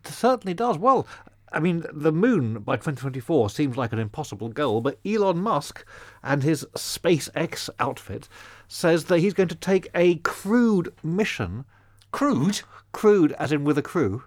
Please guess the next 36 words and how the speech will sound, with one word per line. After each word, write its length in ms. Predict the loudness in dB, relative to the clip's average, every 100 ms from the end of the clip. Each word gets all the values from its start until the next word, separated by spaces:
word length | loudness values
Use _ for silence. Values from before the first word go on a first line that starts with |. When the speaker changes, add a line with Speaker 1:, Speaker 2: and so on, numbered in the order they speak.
| _
Speaker 2:
Oh, 140 | 0 2
I 60 | 2
see. 340 | -2 -6 -8 -4
Speaker 1:
Crude, 220 | 4 6
Speaker 2:
Not 140 | 6
sort 140 | 2 0
of, 100 | 0
Speaker 1:
not 180 | 0 0
as 140 | 0
in 60 | 2
Speaker 2:
not 380 | 2 0 -10 -4
carry 200 | 0 2
on 140 | 2
jokes 280 | 4 2 2
the 80 | 0
whole 180 | 2 2
way. 340 | 2 -2 -6 -6
Speaker 1:
<laughs> 40 | -2 2 4 2
I'm 200 | 2 0
sure 240 | 2 2
they'll 140 | 4 2
have 140 | 2
those 220 | 2 2
as 100 | 2
well. 380 | 2 2 2 -4 -10
Speaker 2:
<laughs> 80 | -4
Right. 200 | -2 0
Speaker 1:
Optional 220 | -2 -2
extra. 300 | -2 -4 -12 -12 -14 -16 -4
To 140 | 0
Mars 640 | 0 0 2 2 0 -4 -12 -6
by 100 | -4
twenty 220 | -4 -6
twenty-four. 500 | -6 -8 -6 -8 -8 -14 -20 -20 _ _ _ _ _
So 240 | -2 -2
here's 180 | 0 -2